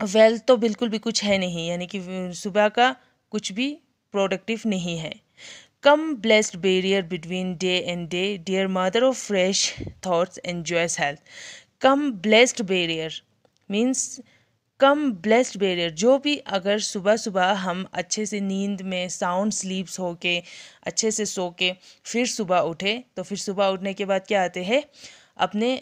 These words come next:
मदर फ्रेश थॉट्स मीन्स एक अच्छे अच्छे फ्रेश थॉट्स, जैसे मम्मी सुबह उठ के अपना अच्छे से थॉट्स देते हैं, फिर उसके बाद बहुत ज़्यादा खुशी मिलते हैं, जॉयस हेल्थ होते हैं, ठीक है। तो फिर कम ब्लेस्ड बैरियर, जो ब्लेस्ड बैरियर होता है, जैसे कि ये,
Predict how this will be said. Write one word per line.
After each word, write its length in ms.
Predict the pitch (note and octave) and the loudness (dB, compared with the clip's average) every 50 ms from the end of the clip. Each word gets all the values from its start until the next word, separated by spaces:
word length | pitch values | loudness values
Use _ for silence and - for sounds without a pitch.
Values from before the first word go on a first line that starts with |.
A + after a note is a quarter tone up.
| - F#3+ | -6 -6
मदर 580 | F#3+ F#3+ F#3 F3+ F3+ F#3 G3 G#3 G3 C4+ D4 D#4+ | -6 -6 -4 -2 0 2 2 4 6 4 4 4
फ्रेश 440 | D4 - - A#3+ G#3+ G#3+ G#3 - - - | 2 -4 -2 0 0 0 0 -4 -6 -4
थॉट्स 280 | F#3+ F#3+ G3+ G3 - A3 | -2 -2 -2 -2 -4 -6
मीन्स 240 | G#3+ A#3 B3 - | -6 -6 -6 -6
एक 200 | - - A#3 A3+ - - | -6 -8 -8 -8 -8 -8
अच्छे 300 | A3 G#3 - - - C4 | -8 -6 -4 -2 -2 -4
अच्छे 340 | B3 A#3+ - - C4+ C4 A#3+ | -4 -4 -4 -4 -4 -4 -6
फ्रेश 600 | - - - G#3 - - A#3+ A#3+ B3+ B3 - - - - | -8 -14 -18 -16 -8 -4 -2 -2 -2 -2 -4 -6 -4 -2
थॉट्स, 240 | A3 G3+ F3+ - - | -2 -2 -2 -2 -4
जैसे 240 | F#3 G3 F#3+ - A3+ | -6 -4 -4 -4 -4
मम्मी 320 | A3 G#3 G3 G3 G#3 A3 | -4 -4 -4 -4 -6 -6
सुबह 280 | G#3+ - G#3+ F#3 F#3+ F#3+ | -6 -8 -8 -8 -10 -10
उठ 260 | - - F#3+ F#3 - | -10 -10 -10 -12 -10
के 160 | - - G3+ | -8 -6 -4
अपना 380 | G3+ F#3+ F#3+ - G3 G3 G3+ G#3 - - - - - - - _ _ - F3+ F3+ F3+ - - | -4 -4 -6 -4 -6 -6 -6 -8 -10 -16 -20 -20 -20 -20 -20 _ _ -16 -14 -14 -10 -8 -8
अच्छे 260 | F#3+ - - A#3 G#3+ | -6 -4 -4 -4 -4
से 120 | A3+ A3+ | -4 -6
थॉट्स 300 | G#3+ - G#3 G3 F#3+ - - | -4 -2 -2 -2 -2 -4 -8
देते 280 | F#3+ F3+ F3 F3+ F3+ F3+ | -8 -8 -6 -6 -6 -6
हैं, 360 | F#3 F3+ F3+ F3+ F3+ F3+ F3+ | -4 -4 -4 -4 -4 -4 -6
फिर 220 | - - A3+ A3 | -6 -6 -6 -4
उसके 500 | A2+ C#3+ G#3+ - - - A3 A3 G#3+ F3 | -4 -4 -6 -6 -8 -6 -4 -4 -4 -4
बाद 300 | F3+ F3+ G3+ G3 G#3+ A3 - _ - | -4 -2 -2 -2 -2 -2 -6 _ -8
बहुत 240 | G3+ F#3 A3 A#3 | -4 -2 -2 0
ज़्यादा 260 | F#3+ A3+ A3 G#3+ A3+ A#3+ | 2 2 2 2 2 -2
खुशी 400 | A#3 - - F#3+ - - A#3 A3+ | -6 -8 -6 -4 -2 -2 0 0
मिलते 320 | G#3+ F#3+ F3 E3+ F#3 F3+ | -2 -2 -4 -6 -6 -4
हैं, 200 | F3 F3+ F3+ E3+ | -4 -4 -6 -4
जॉयस 420 | D#3 G3 G3 G3 G3 A3 G#3+ - - | -2 0 0 2 2 0 -2 -6 -4
हेल्थ 300 | F#3+ F#3 F3+ F#3+ F#3 - | -2 -2 -2 -2 -4 -6
होते 280 | F#3 F3 E3+ - F3+ | -6 -6 -6 -6 -6
हैं, 180 | F3 F3+ F3+ F#3 - - - - - - - - _ _ - - | -6 -6 -6 -8 -10 -14 -18 -18 -18 -20 -20 -20 _ _ -8 -6
ठीक 120 | B3+ A#3 | -4 -2
है। 100 | D4 C#4+ - - - _ _ - | -4 -4 -6 -12 -20 _ _ 0
तो 80 | B3+ C4+ | 0 0
फिर 260 | - D4 D4 - - _ - - | 2 0 -4 -4 -6 _ 0 2
कम 340 | C4 C4+ C#4 C#4+ D4 C#4+ | 2 2 2 2 -2 -4
ब्लेस्ड 460 | A3 F3 G#3 G3+ G3 G3 G3+ - - F3+ | -4 -2 2 2 4 4 2 0 -4 -6
बैरियर, 420 | E3 F3 E3+ E3+ E3 E3 E3 E3 | -6 -4 -4 -4 -2 -2 -4 -4
जो 200 | D#3 D#3+ A3+ A#3 | -2 0 0 0
ब्लेस्ड 480 | G3 F3 F#3+ G3+ G#3+ A#3 A#3 - - - | 0 0 0 0 2 2 0 -4 -10 -12
बैरियर 500 | F3 F#3 G3 G3+ G#3 G#3+ A#3 B3+ C4+ B3 | -6 -2 -2 0 0 2 4 4 4 4
होता 320 | G#3 G3+ F3 E3+ E3+ E3+ | 2 0 -4 -2 -4 -4
है, 200 | E3 E3 D#3 D#3 | -4 -4 -8 -8
जैसे 260 | D#3 F3 F3 E3 G3+ | -8 -8 -10 -10 -10
कि 120 | F3+ G3+ G3 | -10 -8 -6
ये, 280 | F#3+ G3 G#3 G#3 F#3+ | -4 -4 -4 -4 -6